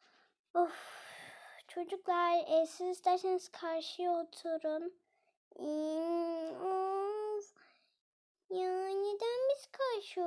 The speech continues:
oturacağız? Evet, neden biz karşıya oturacağız? Sizin yanınızda oturmak istiyoruz. Of çocuklar, of, hiçbir şey anlamıyorsunuz. Çünkü yer kaplıyor. O yüzden hem siz oyuncaklarınızı falan o masaya koyar-, ko-,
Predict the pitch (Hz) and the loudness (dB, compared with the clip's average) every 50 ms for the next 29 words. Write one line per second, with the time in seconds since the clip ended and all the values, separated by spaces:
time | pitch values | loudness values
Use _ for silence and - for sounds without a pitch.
0 | 330 320 330 - - 320 302 294 294 - 302 311 320 349 392 381 - - _ _ | -2 -4 -6 -10 -10 -10 -10 -10 -8 -8 -6 -4 -4 -4 -6 -6 -12 -20 _ _
1 | _ _ _ - 605 622 539 427 403 415 466 - _ 494 480 480 508 571 640 679 | _ _ _ -2 -2 0 0 0 -2 -2 -4 -6 _ -2 -2 0 2 4 4 4
2 | 659 571 466 - - - - 339 311 302 302 302 - 285 277 285 285 _ - - | 4 2 0 0 -4 -6 -4 -2 -2 -2 -4 -6 -10 -10 -10 -10 -12 _ -14 -12
3 | - 285 294 - 339 381 415 466 466 - - 523 523 - 571 571 571 587 571 554 | -12 -12 -4 0 2 2 4 2 0 -2 -6 -6 -2 0 2 2 2 2 2 2
4 | 554 571 587 587 - 571 554 554 - - 494 466 453 403 - - - - - - | 0 -2 -2 -2 0 0 0 0 -2 -4 -2 -2 -2 -4 -6 -12 -20 -20 -18 -16
5 | - - 302 302 330 359 359 - - _ _ _ _ _ _ _ _ _ _ _ | -16 -12 -8 -6 -6 -6 -8 -10 -18 _ _ _ _ _ _ _ _ _ _ _
6 | _ _ _ _ _ - - - - - - - - - _ - 320 330 330 330 | _ _ _ _ _ -20 -20 -20 -20 -20 -20 -20 -20 -20 _ 2 4 6 8 8
7 | 320 302 294 - - - 320 311 294 311 302 - 302 302 302 349 403 403 - 480 | 8 6 4 -2 -6 -4 -2 -2 -2 -2 -2 0 2 8 8 8 8 8 4 0
8 | 466 466 - - - - 466 453 440 440 453 494 494 494 466 403 370 370 - - | 0 0 -6 -12 -6 -2 -2 0 2 2 2 2 2 2 2 2 2 0 0 0
9 | 370 370 359 359 359 - - 415 427 466 - - 466 427 392 392 392 415 466 466 | 2 2 2 2 0 -4 -4 -2 -2 -2 0 2 4 4 6 6 6 6 4 2
10 | 453 - 403 370 349 - - - 320 311 311 311 320 359 403 415 415 381 381 359 | -2 -2 -2 -2 -2 -6 -8 -6 -2 -2 -2 0 0 0 0 0 0 2 2 2
11 | 339 339 349 370 453 453 453 - - 480 466 - - - - - - - 440 453 | 2 2 2 2 2 2 2 2 0 -2 -2 -2 -8 -18 -20 -14 -6 2 4 4
12 | 453 440 466 453 453 453 453 453 453 453 - - - 466 453 453 453 453 453 453 | 4 4 2 0 0 2 2 2 2 0 -2 -2 0 0 2 2 2 2 2 2
13 | 453 440 453 - - 466 466 453 453 - - 339 320 320 311 302 294 294 294 - | 2 0 -2 -2 -2 -2 -4 -4 -4 -6 -6 -4 -2 -2 -4 -4 -6 -10 -12 -14
14 | - - - - - - - - _ _ _ _ _ _ - - 330 311 - - | -16 -20 -20 -20 -20 -20 -20 -20 _ _ _ _ _ _ -10 -6 -4 -4 -4 -6